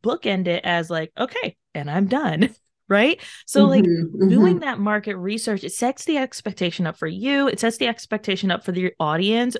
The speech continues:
Speaker 1: right away. You know exactly how you're going into it. You know what topics you're talking about. And then when it comes to actually recording, you're not, "Okay, what do I do? I don't know what's <laughs> happening."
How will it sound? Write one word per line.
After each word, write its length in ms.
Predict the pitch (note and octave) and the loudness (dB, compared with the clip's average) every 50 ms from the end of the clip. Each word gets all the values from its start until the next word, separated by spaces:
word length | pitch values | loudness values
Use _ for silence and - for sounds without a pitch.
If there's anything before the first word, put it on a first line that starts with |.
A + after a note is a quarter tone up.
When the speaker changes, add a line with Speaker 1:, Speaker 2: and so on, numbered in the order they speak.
| - | -8
Speaker 1:
right 460 | - D#3+ D#3+ D3+ D#3+ F3 F3+ A3+ E4 D4+ | -10 -12 -10 -6 -2 0 0 2 2 2
away. 240 | A3 F3+ D#3+ D#3 | 4 4 2 2
You 180 | D#3 D#3+ E3+ F3+ | 0 -2 -2 -2
know 140 | F3+ G#3 G#3+ | -2 0 -2
exactly 480 | G#3 F3 E3 F3 E3+ F3 - G3+ F#3 | -2 0 0 0 0 -2 -2 -4 -4
how 100 | F#3 F3 | -4 -4
you're 160 | F3 E3 E3 D#3+ | -4 -4 -4 -4
going 300 | E3 D3+ D3+ D3 D#3 F#3+ | -6 -6 -6 -4 -4 -4
into 300 | A3 A3+ A3 A3+ A#3 A#3 | -6 -6 -6 -4 -4 -2
it. 200 | A3+ A3 A3 - - - _ _ - | -2 -4 -4 -8 -20 -20 _ _ -4
You 100 | G3+ G3 | -4 -2
know 60 | F#3+ | -2
what 200 | E3 D#3+ - - | -4 -6 -10 -12
topics 500 | - - F#3 F#3 G3 G#3+ A#3+ A#3+ - - | -12 -6 -2 -2 0 0 0 -2 -2 -4
you're 60 | A3+ | -6
talking 340 | A3 A3+ G#3+ G#3+ G#3+ A3+ A3 | -2 -2 -2 -2 0 0 0
about. 340 | G#3 G#3 G#3+ G#3+ G#3+ G#3 - - - - - _ _ _ | 2 2 2 2 2 0 -2 -8 -20 -20 -20 _ _ _
And 300 | - A3+ A#3 A#3 A3+ A3+ | -4 -2 0 0 0 0
then 260 | A#3+ B3+ C4 C4 B3+ A#3+ | 0 -2 -2 -2 -2 -2
when 140 | A3 G#3 | -2 -2
it 100 | G3+ - | -4 -4
comes 240 | - - G3 F#3+ F#3 | -6 -6 -6 -6 -6
to 100 | - - | -6 -4
actually 420 | - F3 F3 - - - F3 E3+ D#3+ | -4 -4 -4 -4 -8 -8 -8 -6 -6
recording, 720 | D#3 D#3 D3+ - - - D4+ D#4+ D#4+ C#4 B3 A3+ A3 G#3 | -6 -6 -8 -8 -6 -2 0 2 2 4 4 4 4 4
you're 100 | F#3+ F#3+ | 2 2
not, 300 | F#3+ G3 F#3 F#3 F3+ F3 - - - _ _ _ _ _ _ _ _ _ _ _ _ _ _ _ | 2 2 2 2 2 0 -4 -8 -20 _ _ _ _ _ _ _ _ _ _ _ _ _ _ _
"Okay, 380 | - A3+ A3+ D4+ E4 E4 D#4 D4 | -2 -2 0 0 0 0 0 0
what 140 | B3+ C4+ B3+ | 0 0 0
do 100 | C#4+ D4 | 0 0
I 140 | C#4+ C#4+ C4+ | -2 -2 0
do? 200 | D4+ E4 D#4+ C4+ | 0 0 0 0
I 80 | B3 | 0
don't 160 | C4 C#4+ D4 | 0 -2 -2
know 100 | D#4 E4 | -2 -2
what's 200 | D4+ E4 E4+ - | -2 -2 -4 -4
<laughs> 120 | D4+ D#4 F#4 | -4 -2 0
happening." 540 | G#4+ G#4+ D#4 C4 C#4+ C4 C#4 A3+ - C#4+ C4+ | 0 0 0 0 0 0 0 0 -2 -2 -4